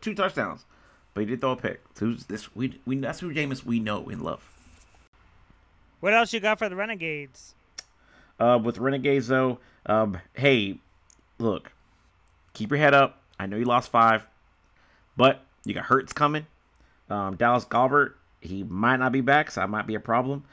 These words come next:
Speaker 1: Um, the Gabe Davis experiment. Uh, we talk about this every time, you know, and it's like, two for fifty-six.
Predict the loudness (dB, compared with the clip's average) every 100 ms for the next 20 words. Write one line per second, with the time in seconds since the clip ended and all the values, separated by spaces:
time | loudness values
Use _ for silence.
0 | -20 -20 _ 0 0 -2 -6 _ _ -4
1 | 2 4 4 0 2 4 4 2 -6 -10
2 | -4 -4 -4 -8 -14 _ _ _ _ _
3 | _ -20 -8 -4 -4 -4 -6 -8 -14 -20
4 | _ _ _ _ _ -8 2 4 6 4
5 | 4 0 0 0 0 2 4 2 -2 -2
6 | -2 -4 -2 -2 -2 -12 _ _ -20 -20
7 | _ _ _ 2 4 4 2 -4 -4 -2
8 | -6 -2 0 0 -2